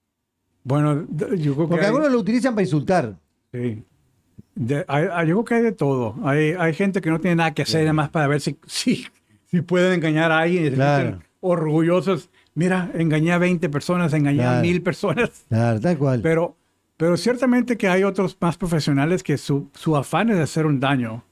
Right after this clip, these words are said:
Speaker 2: ¿Un daño moral o daño
Speaker 1: No, mira,
Speaker 2: económico?
Speaker 1: ah, no recuerdo el término de este, de este tipo de
Speaker 2: Delito.
Speaker 1: de, sí, delito, pero, eh, es bien común en ciertos países,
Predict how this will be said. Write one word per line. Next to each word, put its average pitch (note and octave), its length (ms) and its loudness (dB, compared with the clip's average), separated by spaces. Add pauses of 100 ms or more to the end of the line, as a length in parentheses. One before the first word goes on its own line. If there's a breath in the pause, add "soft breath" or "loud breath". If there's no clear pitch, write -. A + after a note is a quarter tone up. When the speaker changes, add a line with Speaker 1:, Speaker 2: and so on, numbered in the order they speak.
(440)
Speaker 2:
¿Un B2 160 2
daño D#3 480 2
moral F#3+ 580 0
o C#3 180 0
daño C#3+ 220 2 (240)
Speaker 1:
No, - 40 2
mira, G#3 160 2
Speaker 2:
económico? B2+ 300 0
Speaker 1:
ah, F3 420 2
no E3+ 180 0
recuerdo A3 340 0
el F#3+ 100 0
término E3 480 0
de C#3+ 120 0
este, D3 320 -2
de C#3+ 220 -2
este C#3+ 160 -2
tipo D3+ 320 -2
de A#2+ 540 -2 (600)
Speaker 2:
Delito. B2+ 440 -2
Speaker 1:
de, B2 480 -2
sí, D3 140 -2
delito, C3 480 -2 (280 loud breath)
pero, D#3 300 0 (640)
eh, B2 680 0 (460)
es C#3 240 -2
bien F3 240 0
común D3+ 600 0 (240)
en B2+ 340 0
ciertos C#3+ 380 -2
países, C3+ 720 -2